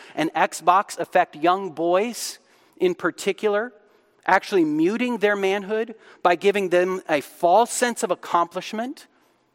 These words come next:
and crippling them from taking real risks in life, making them anti-fragile.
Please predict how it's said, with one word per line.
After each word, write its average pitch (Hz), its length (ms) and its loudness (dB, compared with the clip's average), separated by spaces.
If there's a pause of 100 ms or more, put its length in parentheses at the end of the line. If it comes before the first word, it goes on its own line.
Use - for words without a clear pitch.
(120)
and 175 220 0
crippling 208 600 0
them 160 340 -2 (260)
from 190 160 2
taking 180 540 -2
real 214 260 -2
risks 190 480 -2
in 175 200 -2
life, 147 380 0 (300)
making 180 400 -2
them 180 300 -2
anti-fragile. 147 1160 -8